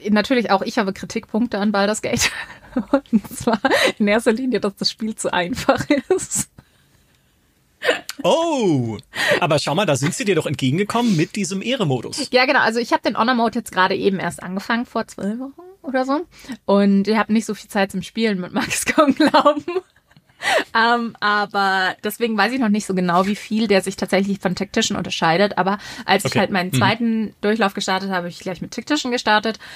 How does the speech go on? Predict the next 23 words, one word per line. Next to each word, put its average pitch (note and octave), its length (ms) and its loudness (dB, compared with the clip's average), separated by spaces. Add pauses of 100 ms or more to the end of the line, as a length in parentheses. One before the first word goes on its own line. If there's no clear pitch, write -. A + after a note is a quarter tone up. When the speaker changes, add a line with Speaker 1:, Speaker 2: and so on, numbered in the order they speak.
(440)
Speaker 1:
Und G#3 540 4
das, A3 240 -2 (480)
ich A3+ 240 -4
hab B3 140 2 (200)
das G#3+ 260 -2
Gefühl, B3 460 0
das - 340 0
Einzige, A#3 640 0
was G#3 200 -2
wirklich G3+ 440 -2
ist, G3 360 -6
ist, F#3 340 -6
ähm, F3+ 680 -2
dass F3+ 160 -6
die E3+ 140 -10
Gegner F#3 400 -2
mehr F3 180 -4
Lebenspunkte D4+ 560 -4
haben. D4+ 260 4 (1200)
Dass F#3 200 -2
Speaker 2:
Hm, D3 220 0
Speaker 1:
sie, G2+ 80 -8
Speaker 2:
okay. C3 380 2